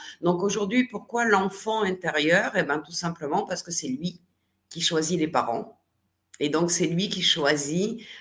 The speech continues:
euh, ce dont on va hériter. Donc, euh, voilà, moi, je suis spécialisée dans des soins un peu particuliers, euh, comme ça. Je fais aussi de la sophrologie, de l'hypnose, des choses plus concrètes, on va dire.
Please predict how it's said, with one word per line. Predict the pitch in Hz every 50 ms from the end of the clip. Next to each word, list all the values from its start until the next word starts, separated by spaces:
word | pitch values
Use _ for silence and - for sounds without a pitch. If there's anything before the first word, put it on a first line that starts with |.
| - -
euh, | - 139 139 127 -
ce | - - 170
dont | 156 185 214 240 240 233
on | 202 175 156
va | 165 175 185
hériter. | 185 180 180 - 139 151 151 - - - 117 104 - - - _ _ _ _ - - - - - - - - -
Donc, | - 127 151 156 165 165 165 175
euh, | 156 135 135 143
voilà, | 151 170 143 131
moi, | 143 160 170
je | 175 -
suis | 175 - 185
spécialisée | - - 208 202 - 220 208 214 214
dans | 262 233 202
des | 190 175
soins | 170 - 190 208 202 180
un | 170
peu | 170 185 180
particuliers, | 170 170 - - 170 - - 175 156 156 175 208 220 214
euh, | 190 165 156 156 151 143 139 135 135 135 127 131 131
comme | - 143 127 127
ça. | 123 - 143 170 180
Je | - -
fais | - - 131
aussi | 123 120 - 160
de | -
la | 131
sophrologie, | 127 - - - - 135 135 143 135 175 190
de | 170 -
l'hypnose, | 135 131 120 151 175 180 175 -
des | 147 139
choses | - - 156 147 -
plus | - - 170
concrètes, | 165 156 151 151 - - 277 - - -
on | 175
va | 170 156
dire. | 165 - 285 311 -